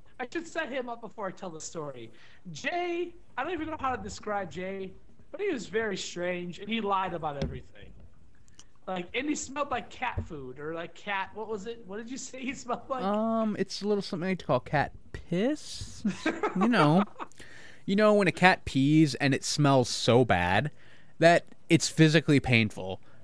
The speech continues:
Speaker 2: You, I mean, we're all familiar with cat piss, but I, at least to me, when I smell cats, cat piss, it's not even, like, a bad smell. Like, a fart, like, that's, like, irritating and, like, different, and you can only focus on the smell. Cat piss, like, your eyes water,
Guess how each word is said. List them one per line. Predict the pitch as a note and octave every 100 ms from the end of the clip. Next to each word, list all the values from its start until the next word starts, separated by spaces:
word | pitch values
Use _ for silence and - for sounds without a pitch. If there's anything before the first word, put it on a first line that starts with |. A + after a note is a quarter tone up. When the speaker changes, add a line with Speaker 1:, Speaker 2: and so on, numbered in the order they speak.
| -
Speaker 2:
You, | - B3 -
I | F3+
mean, | F3+ F3
we're | F3
all | B2+
familiar | A#2 G#2+ G2
with | G2
cat | - A#2+ -
piss, | G2+ F#2+
but | - A2+ G#2 -
I, |
at | B2+ D3+
least | G3+ B3+ -
to |
me, | C#3+ C3 D3+
when | C#3
I | D3+
smell | - F#3+ E3+
cats, | - F2+ G#2+ - - - - - - - -
cat | A2 E2+
piss, | F3 F#3 - - - - - - - -
it's | D#3+ -
not | C#4+
even, | C#4
like, | B3
a | D#3+
bad | A2+ A#2 A#2
smell. | - A2+ G2 F#2 -
Like, | A2+
a | G#2
fart, | - E3 A3 C4 -
like, | C3+ C3+ -
that's, | C#3+ -
like, | E3 -
irritating | A#2 C3 C#3+ D#3 D3+ D#3+ E3 E3 D#3
and, | G#2+ G#2+
like, | G#2+ G2 - - - - - - - C3+
different, | A2+ C3+ - B2+ A#2+ -
and | A2 G#2 F2+ F2+
you | B2+
can | B2
only | B2 B2+
focus | - A2+ A2+
on | A#2 G#2
the |
smell. | G2 B2 G2 G2+ - - - - -
Cat | E3 F3 -
piss, | D4 D4 -
like, | F3+ E3+
your | B2+
eyes | - A#2+ D#3 D3+
water, | D3 F3+ F#3+ G3 G3 G3+ G3